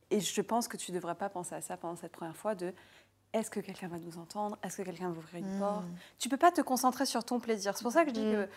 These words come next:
Speaker 1: que la, la notion du plaisir de te concentrer sur ton corps à toi, elle est censée faire partie pour moi de ta construction, euh, euh, dans la rentrée de la vie sexuelle. Mais moi, elle est arrivée très, très tard, ce truc de, en fait, j'ai le droit d'avoir le temps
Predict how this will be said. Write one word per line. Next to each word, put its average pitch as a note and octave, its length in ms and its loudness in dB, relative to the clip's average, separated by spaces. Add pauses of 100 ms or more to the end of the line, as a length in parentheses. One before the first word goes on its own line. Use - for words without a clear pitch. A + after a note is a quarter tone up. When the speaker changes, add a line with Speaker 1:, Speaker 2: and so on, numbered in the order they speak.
(400)
Speaker 1:
que G3+ 60 0
la, G#3 320 8
la G#3+ 180 8
notion A#3 320 2
du G#3 140 0
plaisir B3 580 2
de G3 80 -2
te G3 140 -8
concentrer A3+ 400 -4
sur G3 200 -6
ton C4 200 0
corps A3 180 -4
à F#3 80 -2
toi, A3+ 320 -2 (460)
elle A#3 160 8
est A#3+ 60 2
censée D4 340 2
faire C4 200 0
partie B3 360 -4
pour A3 160 -2
moi A3 140 4
de A3+ 40 -6
ta G3 140 -2
construction, G3+ 720 -4
euh, E3+ 240 -2 (480)
euh, F3 240 2 (160)
dans F#3 240 4
la G3 100 6
rentrée F#3+ 320 2
de A3+ 60 0
la G3+ 80 6
vie F#3 100 -2
sexuelle. C4 540 0 (240)
Mais F#3 140 0
moi, C4+ 160 0
elle B3+ 60 2
est G3 40 0
arrivée F#3 280 -4
très, - 200 -2
très F4+ 220 -4
tard, F#4+ 260 0
ce - 100 -4
truc A3 280 2
de, G3 140 4 (360)
en F#3+ 80 4
fait, D4 180 8
j'ai G3 120 2
le E3 40 2
droit F#3+ 140 10
d'avoir E3 180 8
le E3 120 2
temps - 280 2